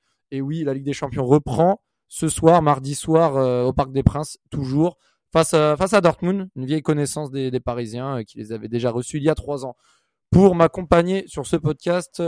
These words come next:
j'ai avec moi trois Parisiens, donc Anthony, Desti et, et Nams, hein, comme d'habitude, je vous introduirai par la suite,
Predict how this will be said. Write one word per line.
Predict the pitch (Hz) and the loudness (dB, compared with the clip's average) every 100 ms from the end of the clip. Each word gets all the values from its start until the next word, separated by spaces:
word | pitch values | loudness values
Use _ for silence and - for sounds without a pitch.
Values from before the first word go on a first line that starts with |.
| - | -6
j'ai | 120 101 131 | -10 -6 -4
avec | 131 131 - | -4 -4 -6
moi | 131 135 127 - _ _ | -4 -2 -4 -6 _ _
trois | - 135 | -8 -6
Parisiens, | 127 123 120 113 151 226 _ | -4 -4 -4 -4 -4 -6 _
donc | - 110 - | -20 -20 -14
Anthony, | 123 120 123 127 120 | -10 -6 -4 -6 -6
Desti | 117 - - 120 113 | -8 -10 -12 -8 -8
et, | 104 120 | -8 -4
et | 120 | 0
Nams, | 139 165 143 | 0 0 -6
hein, | 131 | -6
comme | - 156 151 | 2 4 4
d'habitude, | 127 131 123 - 156 165 127 113 | -2 -6 -6 -8 -6 -4 -8 -8
je | 101 | -12
vous | 110 | -14
introduirai | 110 - 117 110 110 113 110 | -14 -14 -14 -14 -12 -8 -6
par | 104 101 | -6 -8
la | 101 | -8
suite, | - 165 | -6 -6